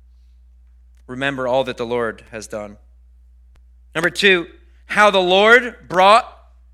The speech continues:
you, me out of Egypt. Make it specific. That's why I have the, a, a line there.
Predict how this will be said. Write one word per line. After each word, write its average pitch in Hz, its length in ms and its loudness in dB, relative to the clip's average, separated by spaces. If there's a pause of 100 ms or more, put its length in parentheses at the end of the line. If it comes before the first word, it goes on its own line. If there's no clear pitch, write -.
(920)
you, 226 400 -2
me 208 340 0
out 196 220 4
of 170 140 0
Egypt. 165 540 -8 (1700)
Make 196 180 0
it 202 80 -2
specific. 190 540 -4 (420)
That's 151 160 -8
why 180 80 2
I 175 60 4
have 165 100 2
the, 165 160 -4 (300)
a, 156 300 -10
a 160 100 0
line 165 340 2
there. 123 300 -2